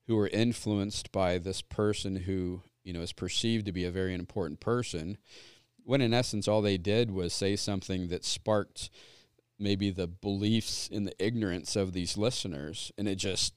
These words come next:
you know, takes off. And now you have a whole group of people spreading fake news or, or spreading false beliefs,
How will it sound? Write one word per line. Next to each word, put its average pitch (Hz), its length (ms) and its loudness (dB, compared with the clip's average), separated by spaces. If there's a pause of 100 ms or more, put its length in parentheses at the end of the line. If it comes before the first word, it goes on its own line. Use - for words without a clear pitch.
(100)
you 113 120 -6
know, 95 200 -4 (260)
takes 107 340 -2
off. 123 420 -6
And 98 140 -2
now 107 160 2
you 101 160 0
have 95 140 -2
a 104 60 0
whole 107 120 4
group 104 260 -2
of 90 100 -8
people 104 540 0 (640)
spreading 104 640 2
fake 95 360 -2
news 113 480 2
or, 90 320 -4
or 90 140 -2
spreading 92 420 -2
false 92 360 -2
beliefs, 107 840 -2